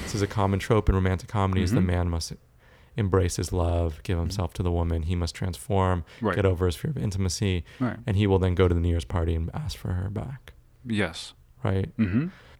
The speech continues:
Speaker 1: Which is the, the second to last scene. The last scene of the movie is them obviously
Speaker 2: Mm-hmm.
Speaker 1: together.
Speaker 2: Mm-hmm.
Speaker 1: Um, so even sometimes when they make choices, they still revert back to who they are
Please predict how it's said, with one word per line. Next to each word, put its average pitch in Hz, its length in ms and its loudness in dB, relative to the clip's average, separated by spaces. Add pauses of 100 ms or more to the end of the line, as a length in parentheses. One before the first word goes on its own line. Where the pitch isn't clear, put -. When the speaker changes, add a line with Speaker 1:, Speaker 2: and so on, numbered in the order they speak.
(240)
Speaker 1:
Which 107 140 2
is 92 140 0
the, 104 100 0
the 101 180 0
second 113 300 2
to 101 60 4
last 87 280 0
scene. 110 320 2
The 95 80 0
last 85 220 -2
scene 98 100 -4
of 90 40 -2
the 87 60 0
movie 85 240 0
is 80 120 -2
them 80 380 -4 (360)
obviously - 360 -4
Speaker 2:
Mm-hmm. - 40 -8
Speaker 1:
together. - 500 -8
Speaker 2:
Mm-hmm. 95 240 -4 (240)
Speaker 1:
Um, 98 360 -2 (1120)
so 143 420 4 (400)
even 170 280 2
sometimes 147 340 4
when 120 100 0
they 113 100 4
make 101 200 0
choices, 127 720 0 (340)
they 120 120 4
still 131 220 6
revert 104 420 6
back 104 260 2
to 107 120 -4
who 101 140 0
they 95 180 2
are 95 200 6